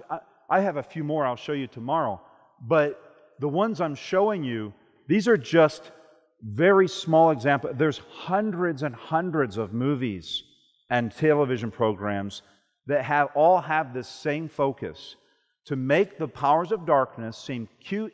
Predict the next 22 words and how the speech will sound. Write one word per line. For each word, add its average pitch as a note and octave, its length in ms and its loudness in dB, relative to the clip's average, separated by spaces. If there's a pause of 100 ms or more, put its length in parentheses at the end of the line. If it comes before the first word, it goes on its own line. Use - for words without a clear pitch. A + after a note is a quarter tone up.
interesting, D#3+ 720 -8 (100)
and C3 140 -6
appealing. A2+ 640 -6 (600)
And A#2 320 -10
why E3 300 2
is G#3 140 -8
he F#3+ 100 -10
doing D3 420 -2
it? E2+ 160 -12 (460)
Because D3+ 380 -2
he's C#3+ 260 -8
causing F#3+ 640 0
the E3 100 -6
people F3 420 -6
of E3+ 180 -6
earth A#2+ 500 -2
to - 60 -20
become B2+ 360 -6
sympathetic E3+ 920 -4
with G#2 120 -10
his A#2 240 -8
cause, F2 640 -6